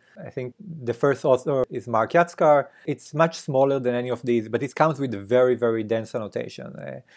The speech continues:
it might have been too, uh, too early f-, when it came out to kind of, like, get the, get the traction, but it's,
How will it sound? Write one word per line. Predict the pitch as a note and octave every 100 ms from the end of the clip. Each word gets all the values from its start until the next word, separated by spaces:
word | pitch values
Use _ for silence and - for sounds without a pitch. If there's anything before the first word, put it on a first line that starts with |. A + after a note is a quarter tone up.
| -
it | D3
might | D#3 D3+
have | D3+
been | C#3 B2+
too, | - C#3 -
uh, | C3
too | - E3
early | C3 B2 A2+
f-, | G2
when | C3 C3 A#2+
it | A#2+
came | C3 B2+
out | F3 C#3 A#2
to | B2
kind | A#2+
of, | A#2
like, | A#2+ G#2+
get | A2 -
the, | A2 B2+
get | - A#2 G#2
the | A2
traction, | - A2 - A#2 -
but | A2+ A#2+ A#2
it's, | C3 -